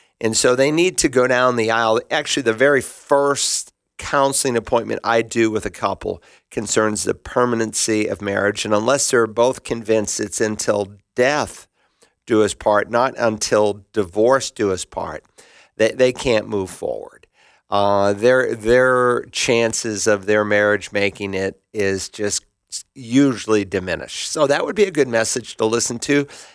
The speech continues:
Maybe in the discovery class, the whole discovery class, we call it basic discipleship, would be fantastic premarital counseling. In fact, when couples come in and they're at war with one another and they are believers, and more and more that's the entry level,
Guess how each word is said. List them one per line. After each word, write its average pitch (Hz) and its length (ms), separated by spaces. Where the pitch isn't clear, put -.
Maybe 143 440
in 123 180
the 110 80
discovery 127 580
class, 135 320
the 104 100
whole 160 300
discovery 127 500
class, 110 360
we 117 80
call 120 240
it - 120
basic 127 480
discipleship, 110 920
would 104 140
be 107 140
fantastic 113 920
premarital 101 540
counseling. 107 420
In 110 80
fact, 117 240
when 117 140
couples 131 340
come 110 200
in 110 260
and 107 220
they're 117 260
at 104 140
war 120 340
with 117 220
one 104 200
another 98 720
and 95 380
they 110 160
are 110 120
believers, 107 800
and 104 100
more 110 200
and 107 80
more 110 240
that's 104 300
the 104 180
entry 117 260
level, 101 500